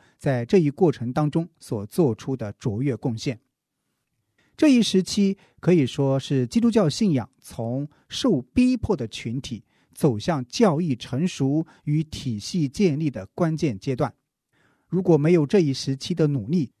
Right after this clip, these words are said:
我们今天所理解的许多基本的教义可能都不会如此清晰而且稳固。在教会历史当中，当面对重大争议与挑战的时候，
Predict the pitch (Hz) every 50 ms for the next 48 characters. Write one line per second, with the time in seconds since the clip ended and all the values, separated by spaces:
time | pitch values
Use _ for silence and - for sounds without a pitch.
0 | _ _ _ _ - 147 139 135 131 - 220 220 202 220 226 220 - - 165 135
1 | 120 113 127 185 185 - 147 123 131 139 - - 123 104 - 131 127 - - -
2 | 233 240 247 240 - 165 110 95 92 - 110 110 107 107 110 - _ _ _ -
3 | 202 160 131 147 147 123 - _ _ _ _ _ - 139 120 123 123 123 180 185
4 | 180 - 147 143 - 175 151 135 143 139 139 165 233 220 - - - 113 98 -
5 | - - 196 190 180 - - 190 190 185 - _ _ - 131 131 - 147 135 127
6 | 120 101 98 101 - 170 139 - _ _ _ _ _ _ _ _ _ _ _ _
7 | _ _ _ _ _ _ _ _ _ _ _ _ _ _ _ _ _ _ _ _
8 | _ - 170 165 160 156 - 208 190 - 180 180 196 196 165 - 143 131 156 151
9 | 151 156 156 151 156 - _ _ _ _ _ _ 175 170 165 170 190 202 175 156
10 | 170 156 147 147 - - 262 208 151 131 - 175 156 123 113 - - - 196 185
11 | 190 208 185 143 - _ _ - 143 156 165 - - - 117 95 - - 208 190
12 | 151 135 - - 117 - 147 110